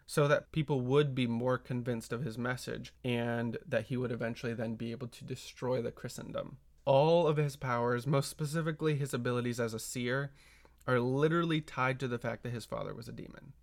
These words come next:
So, righteous character that we all think of these days, and likely the source of inspiration for some of the most beloved characters we have today,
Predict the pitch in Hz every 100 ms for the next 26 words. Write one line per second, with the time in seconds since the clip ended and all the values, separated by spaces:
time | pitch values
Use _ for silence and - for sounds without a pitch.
0 | - _ _ - - 139 131 127 123 -
1 | - - 131 143 135 131 - 131 120 -
2 | 123 113 117 117 117 123 120 120 110 117
3 | 113 113 117 113 123 - - _ _ -
4 | 127 117 117 120 110 - - 139 139 139
5 | 120 - 120 120 117 113 - 113 120 123
6 | 123 - 120 113 - 120 120 120 117 120
7 | 117 - 117 120 127 117 127 - - 135
8 | - 160 160 160